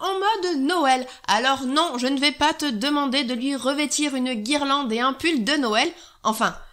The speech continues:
si tu souhaites revoir tes visuels Instagram aux couleurs et avec l'ambiance de Noël, c'est totalement possible. Mais ce que je souhaite te présenter ici ne parlera pas de visuel. Je souhaite te parler de ta bio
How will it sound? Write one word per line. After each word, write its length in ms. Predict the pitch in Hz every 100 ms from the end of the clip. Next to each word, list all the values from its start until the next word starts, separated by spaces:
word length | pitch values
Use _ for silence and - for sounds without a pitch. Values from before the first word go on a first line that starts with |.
| -
si 240 | - 294 320
tu 120 | 359
souhaites 240 | 359 359
revoir 300 | 302 294 311
tes 100 | 285
visuels 360 | 269 262 277 269
Instagram 560 | 262 - 269 269 269 247 - - _
aux 100 | 277
couleurs 440 | 269 294 285 277 254
et 20 |
avec 320 | 214 262 269
l'ambiance 480 | 233 220 233 277 208
de 100 | 233
Noël, 360 | 208 208 277 254
c'est 280 | 285 277 -
totalement 560 | 302 277 240 277 294
possible. 520 | 254 226 226 311 339 330 - - -
Mais 100 | 226
ce 100 | 320
que 160 | 320
je 100 | 311
souhaite 220 | 311 339 330
te 60 |
présenter 580 | 294 302 269 254 240 - 320
ici 320 | 339 330 349 -
ne 160 | 240 269
parlera 460 | 320 320 294 277
pas 220 | 277 370
de 220 | 220 214 359 285
visuel. 440 | 220 214 233 302 - - -
Je 160 | 202
souhaite 420 | - 302 294 302 -
te 80 |
parler 380 | 226 226 226 220
de 100 | 185
ta 220 | 175 294
bio 280 | 294 302 311